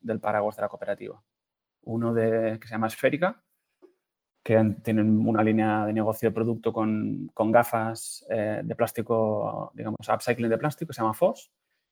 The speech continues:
y con otro colectivo que se llama Becoming, em,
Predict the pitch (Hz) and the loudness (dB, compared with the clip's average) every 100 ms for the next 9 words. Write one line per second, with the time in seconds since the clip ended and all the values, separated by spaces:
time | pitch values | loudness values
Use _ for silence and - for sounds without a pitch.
0 | _ _ - 120 110 110 113 107 120 120 | _ _ -4 0 2 4 4 2 4 4
1 | - 110 107 107 104 104 98 90 - 117 | 4 0 0 0 0 -4 -6 -12 -4 -2
2 | 110 127 139 160 175 - _ _ _ - | 2 4 4 2 -2 -8 _ _ _ -6
3 | 110 107 107 104 104 104 - | -2 -2 -2 -4 -6 -8 -12